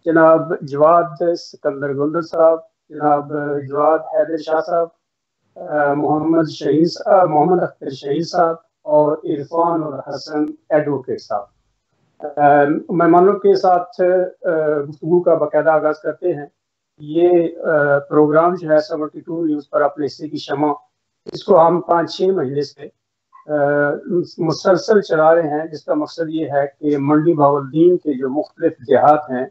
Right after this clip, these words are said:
वहाँ शऊर को, अ, बेदार किया जाए, वहाँ लोगों में एक आगाही मुहिम जो है,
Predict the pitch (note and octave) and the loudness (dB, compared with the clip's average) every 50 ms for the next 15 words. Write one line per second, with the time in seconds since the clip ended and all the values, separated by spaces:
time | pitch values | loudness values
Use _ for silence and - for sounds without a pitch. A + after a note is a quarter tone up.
0 | _ _ F#3+ D3 D3 C#3+ C#3 D3 D3+ D#3 E3+ - - _ _ _ _ _ _ _ | _ _ -4 0 0 2 4 4 2 2 2 -2 -8 _ _ _ _ _ _ _
1 | - - F3 E3+ F3+ F3+ E3+ - - D#3 C#3+ B2 - - _ _ D#3 C#3+ C#3 C#3 | -6 0 4 4 4 4 2 0 -4 -4 -4 -4 -4 -6 _ _ -6 -2 -2 0
2 | C3+ C3+ C3 C#3 C#3+ C#3 D#3+ E3 E3+ E3+ - E3+ F3 E3 D#3+ D3 D3+ D3+ D#3 E3+ | -2 -2 -2 -2 2 4 4 4 4 2 0 -2 -2 -2 0 2 2 2 2 2
3 | F#3+ A#3 _ - C#3+ D3+ D#3 D3+ D3 D3 D3 D3+ D3+ E3+ E3+ E3 D#3+ D#3 D#3 D3+ | -2 -6 _ -4 -2 0 0 2 0 0 -2 -2 -2 -2 -4 -2 -2 -4 -4 -6
4 | D#3 - - D3+ D#3+ D3 D3+ D#3 E3+ F3 E3+ D3+ C3+ C3+ D3+ D#3+ E3+ D#3 D3+ C3+ | -8 -10 -4 -4 -4 0 2 2 2 2 2 -2 -4 -4 -4 -4 -4 -4 -2 -2
5 | B2+ C3 C#3 - _ _ | -2 -2 -2 -4 _ _